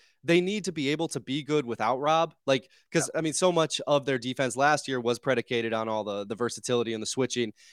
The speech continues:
Speaker 1: And then, yeah, obviously having that guy on the back line helps a lot, but a lot of stuff has to happen first. And all that stuff was happening last year. Now, I do think it's also worth noting, like, at this stage in the season last year, what was the Celtics point differential? And, like, what did they end with? <laughs>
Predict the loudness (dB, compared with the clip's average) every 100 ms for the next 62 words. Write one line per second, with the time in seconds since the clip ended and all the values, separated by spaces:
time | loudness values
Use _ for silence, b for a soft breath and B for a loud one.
0 | 0 4 4 4 4 4 4 0 -2 -2
1 | -2 0 0 0 -2 2 4 4 4 0
2 | -4 0 0 0 -4 -4 4 4 4 -2
3 | 2 2 2 -6 -6 -2 4 4 4 0
4 | 2 0 -2 -2 -2 -2 -2 2 2 0
5 | -10 b b b 4 8 8 6 2 2
6 | 2 4 2 0 -2 -2 -4 0 -2 -2
7 | b b b 6 6 4 2 2 4 6
8 | 6 6 2 0 2 6 6 6 -2 -6
9 | _ _ _ 0 2 -2 4 2 4 2
10 | 2 -4 -2 -2 -2 -4 -6 -10 _ _
11 | 6 8 8 2 2 0 -4 _ _ 4
12 | 4 4 0 0 0 2 2 0 -4 -4
13 | -6 -6 -10 -10 _ 2 6 4 4 2
14 | 2 2 0 0 -2 -4 -6 -6 -10 b